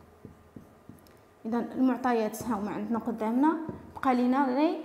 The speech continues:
نديرو التطبيق العددي. يو تساوي ار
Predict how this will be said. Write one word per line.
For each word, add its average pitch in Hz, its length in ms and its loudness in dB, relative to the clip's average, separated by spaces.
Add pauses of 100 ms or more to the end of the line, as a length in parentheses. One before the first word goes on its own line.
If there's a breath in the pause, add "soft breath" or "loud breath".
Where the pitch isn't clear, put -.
(260)
نديرو 262 220 2
التطبيق 269 720 0
العددي. 240 460 2 (1300)
يو 285 100 6
تساوي 285 480 2
ار 294 440 2